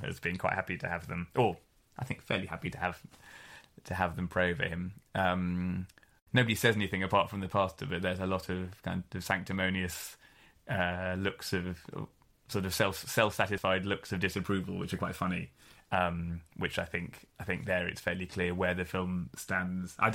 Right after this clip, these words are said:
I, I don't mean that the film stands for, stands against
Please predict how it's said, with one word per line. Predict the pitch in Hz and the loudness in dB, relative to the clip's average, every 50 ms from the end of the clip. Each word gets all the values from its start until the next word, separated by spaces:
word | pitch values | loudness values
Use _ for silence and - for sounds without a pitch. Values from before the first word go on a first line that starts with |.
| - - | 2 2
I, | 120 110 101 98 101 - - | 4 4 6 4 2 0 0
I | - 107 | 2 4
don't | 110 101 95 | 4 4 2
mean | 95 95 | 2 0
that | 90 | -2
the | 95 | 0
film | - 107 98 92 | 2 2 2 2
stands | 92 - - 110 101 95 95 92 - | 2 4 4 4 4 4 2 -4 -4
for, | - 101 98 92 90 90 - - - - - - - - - - - _ _ _ _ - - - _ _ _ - - - _ _ _ - - | -2 -2 0 0 0 -2 -4 -10 -20 -20 -20 -20 -20 -20 -20 -20 -20 _ _ _ _ -20 -20 -20 _ _ _ -20 -20 -20 _ _ _ -14 -10
stands | - - - 110 101 98 98 | -6 0 2 2 4 4 2
against | 98 87 120 110 95 - - - - | 4 4 4 4 4 2 -4 -10 -12